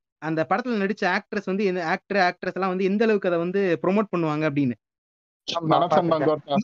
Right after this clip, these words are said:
Speaker 1: ஆ, இது வந்து
Speaker 2: ஆ.
Speaker 1: இது, இது எந்த அளவுக்கு தேவைன்னு நீ நினைக்கிற இவங்க ப்ரமோஷன் பண்றது?
Speaker 2: ஆ, ஒரு படம், ஒரு நல்ல படத்துக்கு ப்ரமோஷன் தான் முக்கியம்.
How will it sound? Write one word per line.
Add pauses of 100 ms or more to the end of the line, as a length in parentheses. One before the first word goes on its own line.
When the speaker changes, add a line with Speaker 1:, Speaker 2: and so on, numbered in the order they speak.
(400)
Speaker 1:
ஆ, (100)
இது
வந்து
Speaker 2:
ஆ. (280)
Speaker 1:
இது,
இது
எந்த
அளவுக்கு
தேவைன்னு
நீ
நினைக்கிற (180)
இவங்க
ப்ரமோஷன்
பண்றது? (880)
Speaker 2:
ஆ,
ஒரு
படம்,
ஒரு
நல்ல
படத்துக்கு
ப்ரமோஷன்
தான்
முக்கியம்.